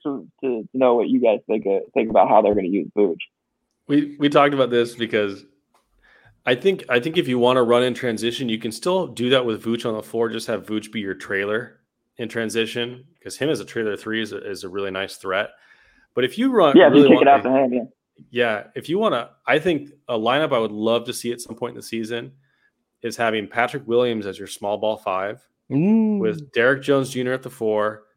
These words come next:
Speaker 2: Lonzo at the three, Zach at the two, Caruso at the one. That transition team would be really <laughs> phenomenal and fun. And I think, you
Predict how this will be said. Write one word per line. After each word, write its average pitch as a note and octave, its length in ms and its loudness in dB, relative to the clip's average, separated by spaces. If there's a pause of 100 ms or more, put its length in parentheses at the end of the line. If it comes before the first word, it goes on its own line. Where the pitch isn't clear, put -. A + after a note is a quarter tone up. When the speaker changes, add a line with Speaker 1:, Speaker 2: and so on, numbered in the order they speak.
(220)
Speaker 2:
Lonzo A#2 420 0
at C3+ 60 -6
the C3+ 100 -10
three, G#2+ 640 -6
Zach A2 380 -2
at - 80 -14
the G#2+ 60 -18
two, A2+ 340 -8
Caruso A2+ 400 -6
at A2+ 80 -6
the A2 100 -6
one. G2 340 -4
That A2+ 240 -2
transition A2 640 -8
team F2+ 440 -14 (420)
would G2 140 -10
be F#2+ 480 -8 (260)
really A2+ 300 -4
<laughs> A#2 120 -12
phenomenal B2 600 -4
and G2+ 100 -18
fun. B2 400 -6 (560)
And A2 140 -8
I G#2 100 -4
think, F#3 360 -4 (200)
you C#3+ 80 -6